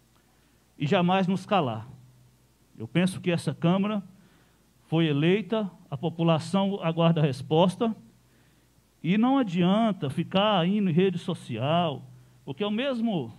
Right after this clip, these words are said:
a mesma informação que a gente tem, a, o povo lá fora também tem.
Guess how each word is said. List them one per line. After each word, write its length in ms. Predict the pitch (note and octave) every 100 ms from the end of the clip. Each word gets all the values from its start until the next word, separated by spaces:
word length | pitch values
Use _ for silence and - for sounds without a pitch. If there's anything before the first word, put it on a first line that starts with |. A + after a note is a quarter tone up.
| - -
a 60 | C#3
mesma 220 | A3+ A#3+
informação 680 | G3+ G#3 F#3+ D#3 - G#3+ A3
que 140 | G3
a 40 | D#3+
gente 260 | E3+ -
tem, 320 | - G#3+ A#3
a, 20 | F#3 F3+
o 100 | A3
povo 320 | - A3 G3+
lá 100 | G3+
fora 280 | - G#3 A3
também 320 | A3 A3 A3
tem. 420 | F3+ F3 G#3+ F#3+